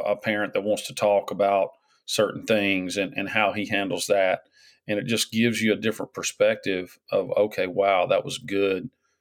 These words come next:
That was a good conversation that you guys had." And that's the, that's the angle that I'm gonna approach this parent, you know, if I've got a problem that comes up or whatever. So I, I highly encourage,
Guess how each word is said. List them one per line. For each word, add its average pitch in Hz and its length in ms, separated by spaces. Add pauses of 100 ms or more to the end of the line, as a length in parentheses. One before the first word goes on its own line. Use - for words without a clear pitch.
(160)
That 117 80
was 117 120
a 101 40
good 110 280
conversation 104 640
that - 120
you 98 80
guys 95 240
had." 98 300
And 92 100
that's 107 160
the, 95 180 (380)
that's - 160
the - 180
angle 110 300
that 104 100
I'm 101 160
gonna 104 140
approach 95 420
this 95 140
parent, 98 480 (420)
you 110 120
know, 107 100
if 98 160
I've 95 140
got 98 120
a 95 60
problem 95 460
that 90 120
comes 95 300
up 90 220
or 87 80
whatever. 87 420
So 95 380 (480)
I, 110 80 (160)
I 117 80
highly 117 520
encourage, 101 800